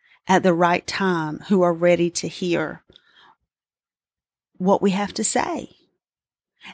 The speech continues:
And, you know, I can connect with people that you can't, and you can connect with people that I can't. You know, my father, before he passed away,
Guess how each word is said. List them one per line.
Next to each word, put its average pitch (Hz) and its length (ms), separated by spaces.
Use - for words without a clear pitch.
And, 226 160
you 247 80
know, 233 240
I 262 200
can 262 240
connect 196 440
with 180 200
people 175 400
that 170 120
you 214 180
can't, - 680
and 214 160
you 240 240
can 269 160
connect 180 320
with - 140
people 185 240
that 233 180
I 302 200
can't. - 600
You - 120
know, 226 100
my 247 260
father, 226 460
before 180 320
he 185 100
passed 170 400
away, 170 460